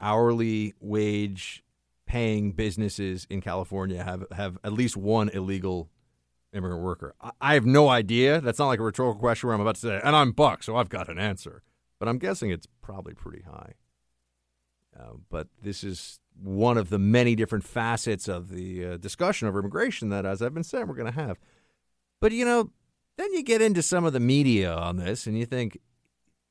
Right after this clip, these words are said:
they need to do some more, uh, some more research on these topics. Uh, Joy Reid,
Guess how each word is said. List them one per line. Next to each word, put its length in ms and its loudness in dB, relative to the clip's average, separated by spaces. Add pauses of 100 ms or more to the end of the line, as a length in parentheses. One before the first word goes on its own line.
(160)
they 140 -2
need 180 -2
to 60 -2
do 180 2
some 280 -4
more, 560 2
uh, 100 -10
some 160 -14
more 120 0
research 680 -6
on 240 -4
these 180 -8
topics. 540 -12 (680)
Uh, 300 0 (440)
Joy 340 2
Reid, 560 -2